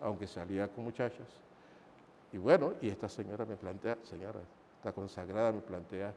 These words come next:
esto en esta forma". Y bueno, me hizo pensar. Eh, hasta ahora yo siento que, bueno, voy avanzando en edad. He tratado de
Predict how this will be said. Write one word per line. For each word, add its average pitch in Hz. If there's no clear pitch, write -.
esto 107
en 92
esta 92
forma". 78
Y 151
bueno, 151
me 107
hizo 110
pensar. 92
Eh, 98
hasta 101
ahora 113
yo 120
siento 107
que, 104
bueno, 127
voy 90
avanzando 143
en 87
edad. 120
He 92
tratado 131
de 139